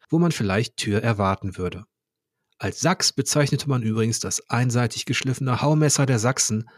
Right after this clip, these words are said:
eine Art germanische Machete. Es war jedenfalls üblich, dass man den eigenen Volksnamen auf einen Gott zurückführte. Auch die Überlieferung der Gauten beziehungsweise Goten beginnt zum Beispiel mit einem Gaut,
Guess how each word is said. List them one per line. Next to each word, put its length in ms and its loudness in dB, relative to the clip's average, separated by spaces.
eine 300 -2
Art 240 -4
germanische 640 -4
Machete. 600 -4
Es 180 0
war 140 4
jedenfalls 580 2
üblich, 460 -2
dass 220 -2
man 120 0
den 240 -2
eigenen 420 0
Volksnamen 760 0
auf 260 -2
einen 320 -2
Gott 220 -2
zurückführte. 760 -4
Auch 180 2
die 120 -2
Überlieferung 600 0
der 160 -6
Gauten 420 0
beziehungsweise 680 -4
Goten 440 2
beginnt 300 2
zum 180 0
Beispiel 380 -4
mit 200 -2
einem 320 -2
Gaut, 520 -2